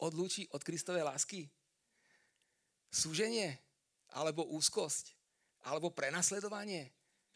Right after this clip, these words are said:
Alebo hlad, nahota? Viete, koľkokrát človek sa bojí, že ak bude naozaj žiť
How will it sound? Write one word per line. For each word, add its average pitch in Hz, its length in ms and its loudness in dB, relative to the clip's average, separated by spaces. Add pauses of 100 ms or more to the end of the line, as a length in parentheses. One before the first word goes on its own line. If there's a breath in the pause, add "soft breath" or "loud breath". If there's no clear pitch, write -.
(200)
Alebo 170 400 4
hlad, 160 320 0
nahota? 160 560 -2 (480 soft breath)
Viete, 185 160 -8
koľkokrát 185 560 6 (400 loud breath)
človek 185 160 0
sa 165 160 2
bojí, 180 320 4
že 165 80 -2
ak 147 320 -4
bude 196 240 2
naozaj 156 480 0
žiť 143 240 -4